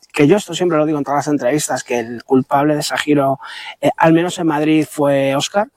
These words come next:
Ahí desde New World fue, fue lanzando ese nuevo paso y luego sacó este C D, el About an Indiscipline and Education, que eso tiene que ser una biblia de todo apasionado del tecno. Y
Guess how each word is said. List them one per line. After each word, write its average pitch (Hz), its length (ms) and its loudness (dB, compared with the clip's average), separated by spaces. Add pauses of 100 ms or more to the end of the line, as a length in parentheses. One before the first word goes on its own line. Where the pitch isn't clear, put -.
(400)
Ahí 151 360 6
desde 147 280 2
New 165 140 6
World 160 280 2
fue, 156 680 0
fue - 160 -2
lanzando 156 1080 0 (460)
ese 160 320 2
nuevo 170 280 4
paso 175 500 -2
y 151 60 0
luego 156 200 -4
sacó 165 260 -6
este 156 200 -2
C 147 160 0
D, 156 260 2
el 147 120 -2
About 143 280 -2
an 151 100 2
Indiscipline 147 560 2
and 147 120 4
Education, 147 580 2
que 139 100 -2
eso 143 160 -2
tiene 135 180 2
que 123 120 0
ser 135 500 0 (220)
una 143 240 4
biblia 139 580 2
de 127 260 -6
todo 143 140 -2
apasionado 135 500 -2
del 131 120 -2
tecno. 147 300 0 (760)
Y 151 440 4